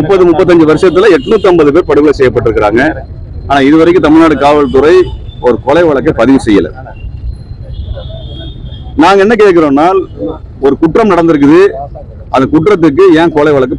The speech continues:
பதிவு செய்யல? அல்லது வேற ஏதேனும் ஒரு பிரிவிலாவது நீங்க வழக்கை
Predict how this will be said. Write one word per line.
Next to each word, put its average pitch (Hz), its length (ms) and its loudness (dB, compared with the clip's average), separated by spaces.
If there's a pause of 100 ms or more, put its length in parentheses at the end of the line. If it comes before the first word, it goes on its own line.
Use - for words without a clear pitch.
பதிவு 120 240 2
செய்யல? 85 240 0 (640)
அல்லது 208 260 0
வேற 214 220 4
ஏதேனும் 220 260 2
ஒரு 156 140 -2
பிரிவிலாவது 170 560 2
நீங்க 139 160 4
வழக்கை 143 240 0